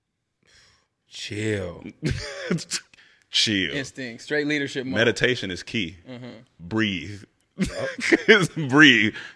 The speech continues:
Speaker 2: Chill. I said, I said, my foot is on the br-, on the brake. I haven't put the car in park. I look in the mirror in the rear view.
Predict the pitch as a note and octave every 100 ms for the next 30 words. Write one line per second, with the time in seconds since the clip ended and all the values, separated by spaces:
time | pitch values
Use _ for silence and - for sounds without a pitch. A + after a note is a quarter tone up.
0 | - - B2+ G2+ D#2 - - _ - F#2
1 | - G#2+ F#2+ F2 D#2+ - _ _ _ _
2 | _ _ F2 - F#2+ F#2+ F2+ - C#3 A2+
3 | G2 F2+ E2+ F#2 D#2 F2+ F2 E2 F2+ G#2+
4 | - - E2 G#2 F#2 G2+ E2+ G#2 F#2 E2+
5 | G2+ E2+ - _ - G2+ C#3 A2+ F#2+ F2+
6 | F#2 G2+ C3+ F#2 D#2 E2+ - E2+ E2+ G#2
7 | A2 F2+ D#2+